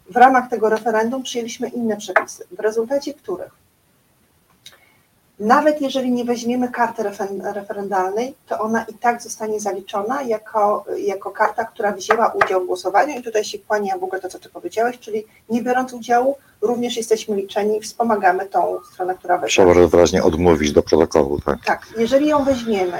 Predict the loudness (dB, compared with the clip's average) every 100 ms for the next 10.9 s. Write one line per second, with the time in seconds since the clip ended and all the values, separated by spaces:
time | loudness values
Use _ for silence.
0 | -8 -10 -6 -6 -6 -2 2 4 4 2
1 | -2 -8 -10 -10 -4 -4 -2 -4 -4 -6
2 | -6 -12 -10 -10 -8 -4 -2 -2 -6 -8
3 | -4 -4 2 0 0 -6 -10 -8 -8 -8
4 | -14 -10 -10 -10 -14 -12 -12 -12 -16 -16
5 | -18 -12 -2 2 4 4 4 4 2 2
6 | -2 -6 -10 _ _ 0 0 0 -8 -2
7 | 2 2 4 2 2 -2 2 2 4 2
8 | 2 0 0 -6 -2 -4 -2 -4 -2 -2
9 | -6 -4 -4 -4 -6 -2 -4 -2 0 2
10 | 2 0 -2 -4 -4 -6 -2 -2